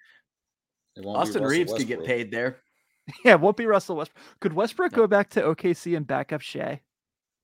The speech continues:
Speaker 2: Uh,
Speaker 1: No.
Speaker 3: I mean, dude, he literally made the player minimum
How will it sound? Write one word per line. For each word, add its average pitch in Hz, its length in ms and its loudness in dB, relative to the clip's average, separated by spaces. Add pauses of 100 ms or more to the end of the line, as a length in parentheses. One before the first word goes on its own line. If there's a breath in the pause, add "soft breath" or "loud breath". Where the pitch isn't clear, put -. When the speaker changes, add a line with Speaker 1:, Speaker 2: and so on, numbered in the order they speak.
(1080)
Speaker 2:
Uh, - 80 -20 (440)
Speaker 1:
No. 76 300 -12 (260)
Speaker 3:
I 185 60 -2
mean, 202 300 0 (220)
dude, 180 260 4
he 208 140 0
literally 196 260 6
made 175 160 0
the 160 80 -4
player 165 240 -4
minimum 139 440 -6